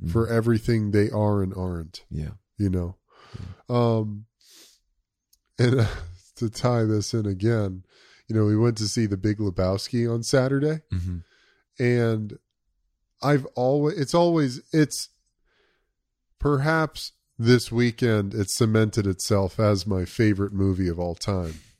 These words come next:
Speaker 2: It's always been one of my favorite movies of all time. And I've always thought of it as being this ancient mythology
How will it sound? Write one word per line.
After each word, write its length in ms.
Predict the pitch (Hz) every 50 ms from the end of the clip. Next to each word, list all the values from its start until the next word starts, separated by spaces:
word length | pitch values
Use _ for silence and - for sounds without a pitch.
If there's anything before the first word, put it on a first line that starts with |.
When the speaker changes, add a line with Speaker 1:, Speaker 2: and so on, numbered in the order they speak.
| _ _ _ _
Speaker 2:
It's 160 | 120 107 - 135
always 440 | 123 127 123 123 120 110 101 90
been 260 | 90 98 101 95 92 95
one 160 | 101 107 104
of 80 | 98
my 200 | 90 90 87 87
favorite 540 | 85 - - _ - 101 90 85 82 90 90
movies 360 | 87 87 85 82 82 85 80
of 100 | 85 82
all 140 | 85 82 82
time. 420 | 80 - - 90 85 82 80 85 - _ _ _ _ _ - - - - - - - - - - - _ _ _ - - - -
And 140 | 135 131 135
I've 180 | 135 131 123 123
always 540 | - 135 139 151 160 175 175 156 131 -
thought 360 | - - - 139 135 147 165 165
of 140 | 156 120 117
it 200 | 120 117 123 - _
as 280 | - 117 117 117 110 101
being 600 | 98 - - 123 120 120 120 117 117 113 107 101 98
this 560 | 107 110 110 107 101 - - - - - - _ _ _ _ _ _ _ _ _ _ _ _ _ _ _ _ _ _ _ _ _ _ _ _ _ _ _ _ _ _ _ _ _ -
ancient 800 | 131 131 131 127 - - - 135 127 120 120 117 - - - - _ -
mythology 1200 | 110 110 107 98 - - 123 110 110 113 113 117 113 107 101 - - 113 110 107 107 107 107 107